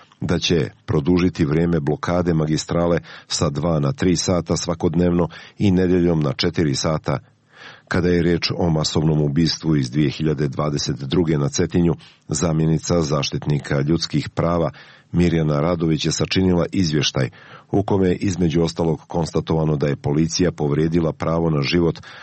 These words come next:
žrtvama masovnog zločina i konstatovala niz propusta. Tako je saopšteno da policajci tokom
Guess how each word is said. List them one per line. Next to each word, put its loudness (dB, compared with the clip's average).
žrtvama 0
masovnog 0
zločina 0
i 0
konstatovala 0
niz 0
propusta. -2
Tako -2
je 2
saopšteno 0
da -2
policajci -2
tokom -2